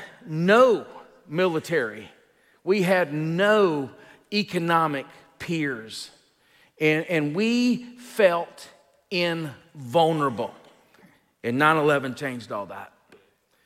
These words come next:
And with nine eleven, we were reminded on that horrible day that we are not as safe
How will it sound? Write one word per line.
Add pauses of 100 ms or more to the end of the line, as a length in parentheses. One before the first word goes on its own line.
(300)
And
with
nine
eleven,
we
were
reminded (680)
on
that
horrible
day
that
we
are
not
as
safe